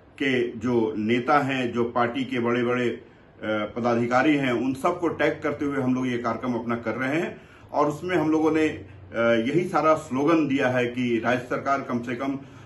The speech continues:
जो गहरी निद्रा में जो सोई हुई है वो जगे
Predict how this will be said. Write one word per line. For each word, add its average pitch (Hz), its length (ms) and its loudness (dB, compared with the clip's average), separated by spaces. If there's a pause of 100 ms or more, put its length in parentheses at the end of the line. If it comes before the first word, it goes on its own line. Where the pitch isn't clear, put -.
(120)
जो 117 500 -2 (180)
गहरी 131 300 2
निद्रा 127 380 4
में 143 180 2
जो 123 80 -2
सोई 135 320 4
हुई 135 160 0
है 143 160 -2
वो 131 160 -4
जगे 117 500 0